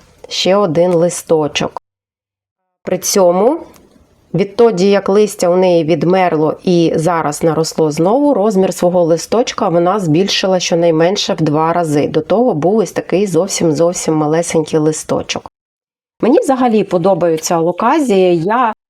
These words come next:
е, якщо пам'ятаєте, зовсім випадково в них закохалась і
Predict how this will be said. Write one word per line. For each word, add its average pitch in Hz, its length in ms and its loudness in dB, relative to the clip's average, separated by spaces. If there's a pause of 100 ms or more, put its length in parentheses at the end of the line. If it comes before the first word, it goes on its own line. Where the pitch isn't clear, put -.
(180)
е, 190 220 2
якщо 208 320 0
пам'ятаєте, 233 640 0
зовсім 202 380 -2
випадково 233 680 0
в 190 80 0
них 214 220 2
закохалась 247 1000 -2
і 208 320 2